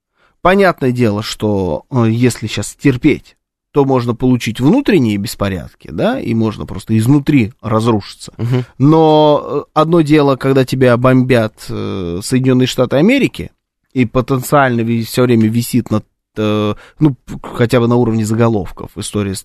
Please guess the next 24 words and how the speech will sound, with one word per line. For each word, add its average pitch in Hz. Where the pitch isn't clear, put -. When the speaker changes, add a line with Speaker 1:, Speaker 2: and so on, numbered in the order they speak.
Speaker 1:
с -
тактическим 110
ядерным 107
оружием, 64
да, 156
против 107
тебя 98
применённым. 131
А 110
другое 127
дело — 175
это 120
как-то 135
постараться, 110
м, 120
внутри 120
ситуацию, 107
там, 80
как-то -
её 107
удержать 113
и 127
уже 127
работать, 131